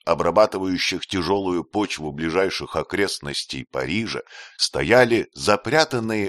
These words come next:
от дождя грубые телеги, забрызганные деревенской грязью,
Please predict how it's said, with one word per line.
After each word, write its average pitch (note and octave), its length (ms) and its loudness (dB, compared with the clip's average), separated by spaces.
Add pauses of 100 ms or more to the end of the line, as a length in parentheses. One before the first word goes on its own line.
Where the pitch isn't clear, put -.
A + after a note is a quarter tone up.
от C2+ 240 0
дождя F#2+ 580 0 (220)
грубые D3 800 0
телеги, B2+ 600 0
забрызганные F2 840 0
деревенской F#2 640 -2
грязью, F2+ 540 -4